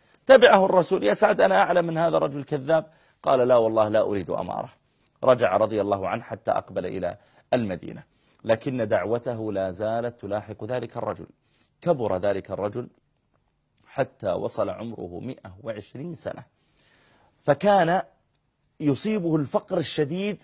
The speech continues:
الذي يجعله يجلس في الطريق يسأل الناس، يشحد من الناس، فكان من شدة الكبر قد سقط حاجباه على عينيه،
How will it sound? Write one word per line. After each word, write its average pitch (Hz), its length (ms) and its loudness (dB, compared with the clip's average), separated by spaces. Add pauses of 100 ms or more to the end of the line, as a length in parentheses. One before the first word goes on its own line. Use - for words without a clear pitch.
(140)
الذي 190 360 2
يجعله 165 480 4
يجلس 180 360 -2
في - 60 -14
الطريق 185 380 2
يسأل 190 340 2
الناس، 190 500 -4 (460)
يشحد 196 440 4 (140)
من 160 160 2
الناس، 170 480 2 (520)
فكان 247 500 8
من 214 60 4
شدة 196 420 6
الكبر 135 320 6
قد 156 200 4
سقط 247 380 8
حاجباه 202 640 6
على 196 160 8
عينيه، 170 440 4